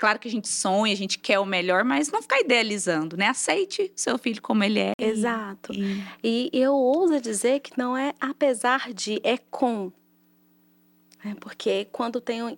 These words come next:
Speaker 2: ainda o apesar de, eu ainda não estou aceitando
Speaker 1: Ainda existe uma trava,
Speaker 2: completamente.
Speaker 1: tá
Speaker 2: Tem.
Speaker 1: vendo?
Speaker 2: Né? Então, eu aceito como de fato é. Assim, muitas vezes, nessa fase, né, nós temos ali,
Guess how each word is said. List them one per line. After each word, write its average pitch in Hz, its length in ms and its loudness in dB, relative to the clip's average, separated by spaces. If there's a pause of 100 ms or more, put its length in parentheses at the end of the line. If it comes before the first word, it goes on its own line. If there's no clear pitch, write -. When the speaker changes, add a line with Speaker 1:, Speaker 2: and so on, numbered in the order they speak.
Speaker 2:
ainda 226 280 -4
o 226 80 -4
apesar 233 800 -4
de, 262 360 0 (500)
eu 240 380 0
ainda 247 260 0
não 240 140 -2
estou 277 240 -2
aceitando 254 960 0
Speaker 1:
Ainda 190 200 2
existe 240 320 4
uma 370 120 0
trava, 185 480 2
Speaker 2:
completamente. - 200 -16
Speaker 1:
tá 254 120 -6
Speaker 2:
Tem. 202 220 -2
Speaker 1:
vendo? 233 380 0 (120)
Speaker 2:
Né? 202 160 -2
Então, 226 200 2
eu 233 160 6
aceito 269 580 2
como 254 280 0
de 254 140 -2
fato 247 540 -4 (380)
é. 214 260 0 (680)
Assim, 226 460 0
muitas 262 560 2
vezes, 190 920 0 (240)
nessa 262 320 -2
fase, 208 540 0
né, 214 300 -2
nós 220 160 -4
temos 233 240 -4
ali, 226 280 0